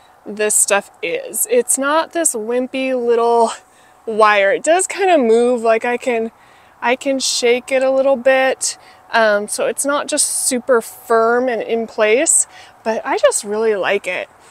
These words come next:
I feel like I have trellis fever now. I'm wondering where all I can add different trellises to. This sixteen foot structure would make a great kind of walkway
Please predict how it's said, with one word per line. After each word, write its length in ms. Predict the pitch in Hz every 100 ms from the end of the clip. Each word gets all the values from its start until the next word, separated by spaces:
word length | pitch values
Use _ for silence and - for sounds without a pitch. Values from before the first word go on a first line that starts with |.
| -
I 100 | 254
feel 160 | - 320
like 180 | 415 392
I 80 |
have 240 | 311 262 208
trellis 500 | - 202 214 214 -
fever 400 | - 208 202 202
now. 380 | 196 98 196 -
I'm 120 | 240 220
wondering 460 | 226 233 233 208
where 220 | 214 262
all 160 | 277 247
I 100 | 226
can 160 | - 214
add 380 | 196 202 202 - - -
different 340 | 226 220 208
trellises 720 | - - 190 196 196 202 190 -
to. 380 | - 196 - 214 - - -
This 180 | 285 294
sixteen 580 | - 285 - - 349 349
foot 480 | - 247 233 - -
structure 640 | - - 226 208 - 247 220
would 140 | 208
make 260 | 202 208 -
a 100 | 220
great 500 | 196 208 240 269 -
kind 200 | - 392
of 140 | 277
walkway 920 | 202 196 196 202 - 240 240 254 269